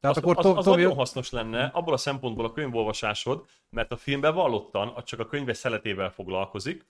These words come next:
Speaker 1: Mhm.
Speaker 2: ö, és ennyi hiányérzetem van a végén, nem is kell ehhez spoilerbe menni. Tehát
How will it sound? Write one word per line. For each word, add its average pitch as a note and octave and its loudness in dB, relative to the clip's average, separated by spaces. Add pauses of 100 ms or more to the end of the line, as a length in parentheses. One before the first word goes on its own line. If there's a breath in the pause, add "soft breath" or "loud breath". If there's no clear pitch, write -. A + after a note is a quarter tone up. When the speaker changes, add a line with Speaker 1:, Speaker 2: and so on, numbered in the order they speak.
Speaker 1:
Mhm. G2+ -6 (340 soft breath)
Speaker 2:
ö, A2 2 (320 soft breath)
és - -8
ennyi D3+ -2
hiányérzetem G#2 -2
van A2 -4
a G2+ -4
végén, B2+ -6
nem B2+ -4
is A2 -6
kell G2+ -2
ehhez F#2+ -6
spoilerbe G2 -8
menni. E3+ -6
Tehát - -8